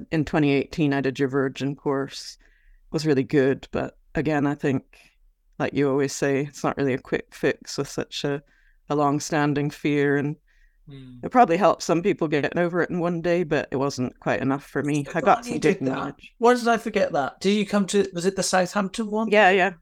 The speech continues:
Speaker 2: Yeah, so the
Speaker 1: Mm-hmm.
Speaker 2: last, the, the, yes, I remember that. We talked about the very last one in June two thousand eighteen that I ran,
Speaker 1: Was that
Speaker 2: which
Speaker 1: the
Speaker 2: had
Speaker 1: last one?
Speaker 2: The last one I ran with flights, yeah, you were on it. So
Speaker 1: Oh,
Speaker 2: you
Speaker 1: really?
Speaker 2: just, yeah, you just screwed it up,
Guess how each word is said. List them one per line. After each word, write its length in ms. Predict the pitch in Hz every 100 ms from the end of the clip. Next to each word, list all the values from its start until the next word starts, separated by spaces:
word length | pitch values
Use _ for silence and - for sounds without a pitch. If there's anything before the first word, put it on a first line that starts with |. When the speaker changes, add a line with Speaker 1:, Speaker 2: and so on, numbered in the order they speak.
| _
Speaker 2:
Yeah, 280 | - 139 131 -
so 160 | - 135
the 100 | 123
Speaker 1:
Mm-hmm. 160 | 180 135
Speaker 2:
last, 380 | 135 - -
the, 120 | 147 135
the, 160 | 143 -
yes, 280 | 127 -
I 40 | 147
remember 300 | 143 135 107
that. 120 | 104
We 60 | 110
talked 220 | - -
about 200 | - -
the 60 | 131
very 240 | 147 156
last 380 | 139 135 131 -
one 180 | 107 107
in 120 | 117
June 400 | - 139 131 120
two 180 | 104 135
thousand 400 | 123 - - -
eighteen 480 | - - - - 104
that 140 | - - -
I 100 | -
ran, 320 | - - - _ -
Speaker 1:
Was 140 | 196
that 100 | 233
Speaker 2:
which 60 | -
Speaker 1:
the 60 |
Speaker 2:
had 60 | 262
Speaker 1:
last 280 | 277 269 -
one? 260 | 320 170 - _ -
Speaker 2:
The 80 |
last 300 | 139 160 151 156
one 80 |
I 40 | 143
ran 220 | 143 131
with 100 | 131
flights, 460 | - 139 - - 139
yeah, 80 |
you 300 | 113 120 135
were 60 | 123
on 120 | 123
it. 140 | 113 - _ _ _ -
So 100 | 359
Speaker 1:
Oh, 40 | 466
Speaker 2:
you 80 | 466
Speaker 1:
really? 300 | 466 523 254
Speaker 2:
just, 240 | - -
yeah, 220 | 185 156 143
you 120 | 143
just 200 | 151 -
screwed 320 | - 156 135
it 80 | 135
up, 280 | 131 101